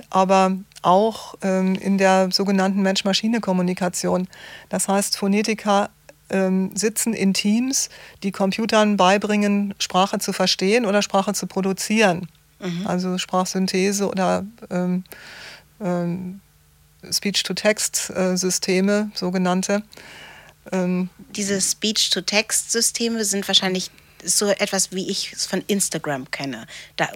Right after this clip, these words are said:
Speaker 2: wahrscheinlich. Da habe ich ein Gedicht, äh, formuliert und,
Speaker 1: Mhm.
Speaker 2: und, äh, ein Gedicht vorgetragen und habe dann eingegeben, dass ich gerne für alle, äh, nicht hörenden Personen das,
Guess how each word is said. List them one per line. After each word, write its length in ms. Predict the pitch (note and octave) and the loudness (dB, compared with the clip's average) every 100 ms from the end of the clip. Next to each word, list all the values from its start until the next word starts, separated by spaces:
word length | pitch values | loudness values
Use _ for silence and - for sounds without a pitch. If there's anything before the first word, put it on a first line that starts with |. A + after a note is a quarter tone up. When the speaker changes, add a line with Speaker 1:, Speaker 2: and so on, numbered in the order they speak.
| - | -8
Speaker 2:
wahrscheinlich. 400 | E3+ F#3 F3 D3 | 0 2 2 0
Da 100 | - F#3 | 0 0
habe 120 | G3+ | 0
ich 100 | G#3 | -2
ein 120 | F3+ | -2
Gedicht, 600 | E3 - B3 - - - | -4 -4 -4 -4 -6 -8
äh, 160 | - G#3 | -4 -6
formuliert 760 | - A3+ A3+ A3+ A3 B3+ C4+ A3 | -4 -4 -2 -2 -2 0 0 2
und, 220 | G#3+ A3 | 2 2
Speaker 1:
Mhm. 60 | |
Speaker 2:
und, 280 | A#3 F3+ - - | -2 -4 -4 -6
äh, 120 | D#3 - - | -8 -14 -12
ein 140 | D#3+ E3 | -6 -6
Gedicht 380 | F3+ B3+ - | -4 -6 -6
vorgetragen 800 | - A3+ A#3 - - A3 A3 A#3 A#3 - - - | 0 0 0 -4 0 2 0 -4 -10 -14 -14 -6
und 100 | F#3+ | -4
habe 140 | F#3+ | -2
dann 160 | F#3+ F#3 | -2 -2
eingegeben, 640 | F3+ G3 G3 G3 F#3+ F#3+ | 0 -2 -2 -4 -4 -2
dass 200 | F3+ E3 | -4 -6
ich 160 | E3 - | -8 -6
gerne 260 | E3 E3+ E3 | -4 -4 -4
für 160 | D#3+ | -6
alle, 340 | - D#3+ D#3 D#3 - - - _ - | -6 -4 -6 -8 -14 -20 -20 _ -6
äh, 220 | E3+ D#3+ - | -6 -6 -4
nicht 580 | F3+ A3 C4 - - - | 0 2 0 -4 -6 -4
hörenden 680 | G3 A3+ G#3+ G3 G3 F#3+ F#3 | 0 0 0 -2 -2 -4 -4
Personen 580 | F3 E3+ E3+ F3+ F#3 | -2 -2 -2 -2 -2
das, 400 | D#3+ E3 - - | -2 -2 -2 -6